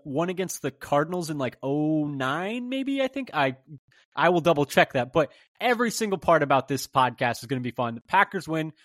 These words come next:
They are moving on next week. They will be playing in Santa Clara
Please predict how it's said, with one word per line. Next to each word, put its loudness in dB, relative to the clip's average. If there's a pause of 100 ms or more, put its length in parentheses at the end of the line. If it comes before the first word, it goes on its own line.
(140)
They 4
are 2
moving 0
on 0
next -4
week. -4 (220)
They 0
will 4
be -6
playing -4
in -6
Santa -4
Clara 0